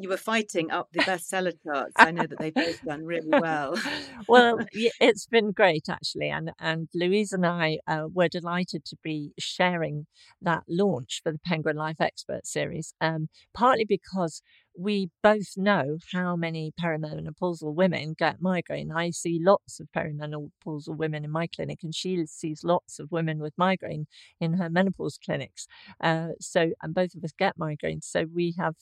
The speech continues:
Speaker 2: been guests on each other's podcasts for, for the reason
Speaker 1: Oh,
Speaker 2: both of
Speaker 1: brilliant.
Speaker 2: us, uh, are passionate about raising awareness of our, of our conditions that we've written the books about. So yes,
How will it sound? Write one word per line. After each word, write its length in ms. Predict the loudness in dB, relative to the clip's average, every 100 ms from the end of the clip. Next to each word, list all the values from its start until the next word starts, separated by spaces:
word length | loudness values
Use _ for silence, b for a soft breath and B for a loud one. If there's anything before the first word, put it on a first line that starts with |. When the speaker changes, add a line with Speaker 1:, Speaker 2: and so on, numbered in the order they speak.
| -6
Speaker 2:
been 300 | -4 -4 -8
guests 360 | -4 -4 -4 -6
on 120 | -4
each 200 | -4 2
other's 260 | 2 2 -2
podcasts 760 | -2 -4 -2 0 0 -4 -10 -2
for, 140 | -2 -2 B B B
for 80 |
the 80 | 0
reason 280 | 2 0 2
Speaker 1:
Oh, 20 |
Speaker 2:
both 240 | 6 6 6
of 100 | 2
Speaker 1:
brilliant. 160 | 0
Speaker 2:
us, 160 | 0 2
uh, 200 | 2 2
are 80 | -2
passionate 560 | 0 0 0 -2 -2 -6
about 340 | -2 0 0 -2 _ b b
raising 400 | 0 0 -2 -2
awareness 400 | -2 -2 -4 -8
of 140 | -8
our, 220 | -6 -6 -10 -12
of 140 | -8
our 160 | -8 -8
conditions 560 | -8 -8 -8 -8 -8 -10
that 100 | -10
we've 160 | -10 -8
written 200 | -8 -8
the 100 | -10 -10
books 300 | -10 -10 -12
about. 300 | -10 -8 -10
So 240 | -8 -8 -8 b b
yes, 280 | 2 2 2